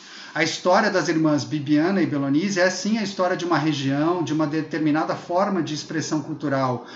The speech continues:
mas tão brasileira quanto a de qualquer outra região. E o livro do Itamar tem o enorme mérito de abrir espaço para essa experiência,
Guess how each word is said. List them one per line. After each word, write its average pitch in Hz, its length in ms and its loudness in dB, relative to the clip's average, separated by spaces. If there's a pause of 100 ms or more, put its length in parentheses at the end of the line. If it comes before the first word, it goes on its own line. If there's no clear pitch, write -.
(200)
mas 202 180 2
tão 285 120 6
brasileira 226 520 2
quanto 226 260 -2
a 214 40 -2
de 202 100 -6
qualquer 220 420 0
outra 196 240 0
região. 139 640 -2 (260)
E 202 80 -2
o 214 60 2
livro 233 300 6
do 208 160 -2
Itamar 202 720 4
tem 214 80 0
o 214 80 2
enorme 208 300 4
mérito 190 500 0
de 147 80 -2
abrir 170 300 -2
espaço 175 600 -2
para 170 140 -2
essa 170 200 -4
experiência, 135 840 -2